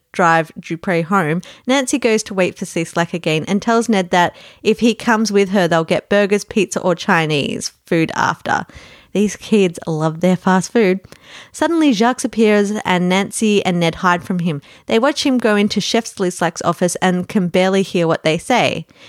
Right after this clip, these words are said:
She does, however, hear the words, "Information, wrong hands, maintenance, and you had no right to steal the recipes." I wonder what this could be all about. Maybe Jacques and Sislak are in this together. Nancy wants to know what the deal is with the recipes because while they looked normal, something was still bothering her about them.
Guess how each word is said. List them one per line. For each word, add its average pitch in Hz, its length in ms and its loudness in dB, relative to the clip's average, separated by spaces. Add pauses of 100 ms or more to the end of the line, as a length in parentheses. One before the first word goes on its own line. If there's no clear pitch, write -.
She - 140 -4
does, 247 260 0
however, 220 320 2
hear 196 320 2
the 180 100 2
words, 165 340 2
"Information, 202 880 0
wrong 196 220 2
hands, 180 420 0
maintenance, 185 600 0
and 175 160 0
you 180 100 0
had 175 160 0
no 175 200 2
right 170 360 2
to 190 80 -4
steal 156 280 -2
the 165 120 -2
recipes." - 600 -2 (320)
I - 100 -2
wonder 330 200 2
what 320 160 2
this 254 160 0
could 220 240 -2
be 214 160 0
all 190 240 2
about. 165 420 0
Maybe 185 280 0
Jacques 185 360 0
and 214 120 0
Sislak 233 500 -4
are 254 80 0
in 254 120 2
this 254 140 -2
together. 254 560 0 (420)
Nancy 285 280 0
wants 254 240 0
to 254 120 0
know 196 180 4
what 202 160 2
the 233 40 -4
deal 185 280 2
is 175 160 2
with 170 160 -6
the 185 80 0
recipes 170 480 -2
because 180 320 -4
while 208 180 2
they 262 160 2
looked 233 220 0
normal, 185 360 2
something 220 380 -2
was 262 140 0
still 185 200 0
bothering 240 480 2
her 185 200 2
about 151 320 0
them. 135 320 -8